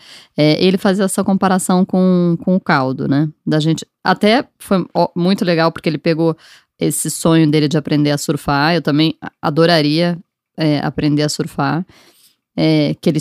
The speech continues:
colocou esse projeto e, de repente, a onda, é, derrubou ele e derrubou todo mundo, e tá todo mundo tentando não se afogar e tentando nadar,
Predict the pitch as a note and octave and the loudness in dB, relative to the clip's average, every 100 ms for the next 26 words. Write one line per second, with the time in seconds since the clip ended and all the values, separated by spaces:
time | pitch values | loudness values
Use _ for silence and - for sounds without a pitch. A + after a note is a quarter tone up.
0 | - F3 E3 F3 E3 - F3+ F3+ D#3 D#3 | -2 0 2 2 0 2 2 4 4 2
1 | F#3 - B3+ G#3 F#3+ G#3 G3+ G3 F#3+ B3+ | 2 0 0 0 2 2 2 2 0 2
2 | A#3 G3 F#3+ A3 A3+ B3 B3 - F3 F3 | 2 2 4 4 4 4 0 -2 0 0
3 | E3 D#3 F3+ D#3+ E3 D#3+ D#3+ F#3 C4 - | 2 2 2 4 4 4 4 2 2 0
4 | F#3 G#3+ E3+ F#3 G#3 G#3 G#3 E3+ F3+ A#3 | 2 2 2 2 2 2 4 4 6 6
5 | D4 E4+ _ _ _ _ _ F#3+ F#3 F3 | 4 0 _ _ _ _ _ -4 0 2
6 | F#3+ G3+ G3+ G3+ G#3 G3+ F#3 F#3 F3+ F3 | 2 4 4 2 2 2 2 2 2 2
7 | E3+ D#3+ D3+ - - _ _ _ E3+ E3 | 2 2 0 -2 -10 _ _ _ 0 2
8 | E3+ - E3 E3 D#3 D3+ D3+ E3+ G3+ F#3+ | 2 0 0 0 0 0 0 0 0 0
9 | E3 E3+ D#3+ D#3 D3+ C#3 C#3+ D3 | 0 2 2 2 2 0 0 2